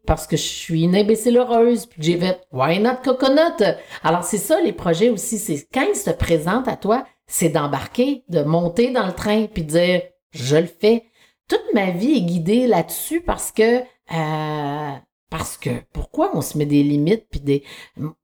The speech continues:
par exemple, mon ex, qui est le papa de mon grand Benjamin, euh, un jour qui me dit, « Hey, lui est humoriste,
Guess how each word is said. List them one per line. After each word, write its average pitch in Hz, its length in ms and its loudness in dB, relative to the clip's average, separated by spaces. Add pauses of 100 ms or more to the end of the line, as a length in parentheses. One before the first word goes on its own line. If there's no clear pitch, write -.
(140)
par 151 160 -2
exemple, 180 460 0
mon 147 440 0
ex, 196 320 -2
qui 147 100 -2
est 143 40 4
le 131 100 -2
papa 139 280 -4
de 170 120 2
mon 143 200 -2
grand 143 340 -4
Benjamin, 139 640 -2 (500)
euh, 135 400 -2
un 160 180 2
jour 165 240 0
qui - 120 -4
me 147 80 -2
dit, « 156 300 -2
Hey, 160 300 -2
lui 170 240 -2
est 185 100 -8
humoriste, 151 720 -2